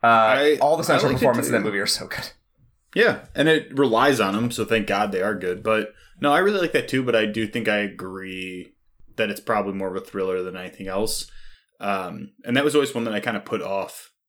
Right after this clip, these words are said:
Speaker 2: because I wasn't sure if it really, you know, obviously we, we're not super strict on what's horror, what's not, all that.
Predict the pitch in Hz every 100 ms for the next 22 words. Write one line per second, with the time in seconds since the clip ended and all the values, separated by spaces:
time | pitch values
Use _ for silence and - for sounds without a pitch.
0 | _ - 98 104 98 95 98 107 98 -
1 | 165 202 196 165 131 104 107 104 110 95
2 | 98 - 104 98 90 87 _ _ _ _
3 | _ _ _ _ - - 87 90 - 95
4 | - 95 90 87 87 - _ 110 113 117
5 | - 107 92 90 101 - 104 90 95 92
6 | 95 104 -